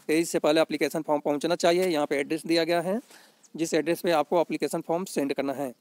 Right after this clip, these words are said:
और by स्पीड पोस्ट या, हाँ, स्पीड पोस्ट के द्वारा आपको एप्लीकेशन फॉर्म सेंड करना है, by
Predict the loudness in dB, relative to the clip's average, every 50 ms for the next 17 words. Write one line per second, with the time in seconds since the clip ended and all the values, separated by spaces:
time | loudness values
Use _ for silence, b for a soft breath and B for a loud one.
0 | b b b b b b 2 4 6 6 4 4 2 0 -2 -2 0 2 2 2
1 | 2 2 2 4 4 6 6 6 4 4 0 -4 _ _ _ _ _ _ _ _
2 | _ _ _ _ _ _ _ _ _ _ _ _ _ _ _ -14 -4 0 2 4
3 | 4 4 2 2 0 0 2 2 0 -2 0 0 2 4 4 4 4 4 4 4
4 | 4 4 4 2 -2 -2 -2 -2 -2 0 0 0 0 -2 -4 -4 -4 -4 -4 -4
5 | -4 -4 -4 -4 -2 -2 -2